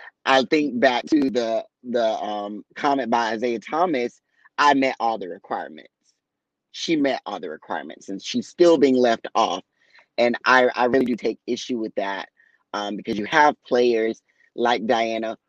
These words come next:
who are injured, who are past their prime, who you're solely only letting on the Olympic team because you want her to get five medals.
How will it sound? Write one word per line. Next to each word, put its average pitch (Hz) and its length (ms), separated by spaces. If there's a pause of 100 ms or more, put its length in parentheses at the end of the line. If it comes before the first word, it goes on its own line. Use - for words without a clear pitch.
(140)
who 185 260
are 110 180
injured, 95 540 (260)
who 202 180
are 180 60
past 107 460
their 95 160
prime, 85 460 (260)
who 151 80
you're 139 140
solely 165 560
only 139 280
letting 117 480 (220)
on 147 300
the 139 80
Olympic 123 460
team 127 460 (360)
because 117 420
you 113 120
want 107 260
her 104 140
to 101 80
get - 200
five 92 180
medals. - 440